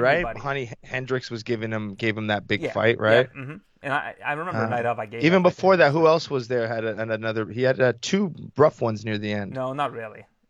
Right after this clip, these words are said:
Speaker 2: He got,
Speaker 1: No, it was
Speaker 2: he,
Speaker 1: Condit,
Speaker 2: he
Speaker 1: maybe
Speaker 2: got hit with
Speaker 1: dropped
Speaker 2: that kick from
Speaker 1: him.
Speaker 2: Condit, but people forget he
Speaker 1: But
Speaker 2: won that
Speaker 1: that's it,
Speaker 2: round.
Speaker 1: right?
Speaker 2: He won the round where Condit caught him
Speaker 1: My, okay.
Speaker 2: on two of the three
Speaker 1: Yeah.
Speaker 2: judges' scorecards. So
Speaker 1: Yeah.
Speaker 2: George was smoking everybody. Like, he had fifty forty-threes against John Fitch,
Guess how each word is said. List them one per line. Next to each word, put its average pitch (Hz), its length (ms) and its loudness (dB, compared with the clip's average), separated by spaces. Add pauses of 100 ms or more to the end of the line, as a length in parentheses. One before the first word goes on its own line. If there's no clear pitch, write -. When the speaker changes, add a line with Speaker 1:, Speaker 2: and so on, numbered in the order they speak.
(240)
Speaker 2:
He 139 120 -10
got, 175 100 2
Speaker 1:
No, 139 100 8
it - 20 10
was 139 120 10
Speaker 2:
he, - 60 -6
Speaker 1:
Condit, 151 500 6
Speaker 2:
he 151 40 -8
Speaker 1:
maybe 147 160 2
Speaker 2:
got 135 60 4
hit - 20 4
with - 60 -2
Speaker 1:
dropped 135 220 4
Speaker 2:
that 156 120 2
kick 135 120 0
from 131 220 2
Speaker 1:
him. 135 120 2
Speaker 2:
Condit, 139 300 -2
but 139 160 -6
people 233 200 -8
forget 208 280 -4 (120)
he 233 80 -6
Speaker 1:
But 214 120 -6
Speaker 2:
won 285 80 -2
that 247 60 -2
Speaker 1:
that's 196 160 0
it, - 20 4
Speaker 2:
round. 113 240 2
Speaker 1:
right? 123 180 -2 (220)
Speaker 2:
He 269 100 -6
won 254 280 -4
the 240 100 4
round 220 300 0
where 135 100 -4
Condit 151 360 -4
caught 123 220 2
him 107 140 -18 (720)
Speaker 1:
My, 117 140 -2
okay. - 200 -6
Speaker 2:
on 147 220 -2
two 208 140 -4
of 175 80 -4
the - 80 -2
three 170 140 -6
Speaker 1:
Yeah. 170 80 0
Speaker 2:
judges' 139 260 -2
scorecards. - 520 -10 (640)
So 160 340 -2
Speaker 1:
Yeah. - 180 -10 (220)
Speaker 2:
George 247 280 0
was 190 180 -8
smoking 196 520 -6
everybody. 113 500 -12 (200)
Like, 160 240 -6
he 175 280 -14
had 233 180 -2
fifty 233 340 -8
forty-threes 185 560 -6
against 131 280 -10
John 143 240 -6
Fitch, - 480 -8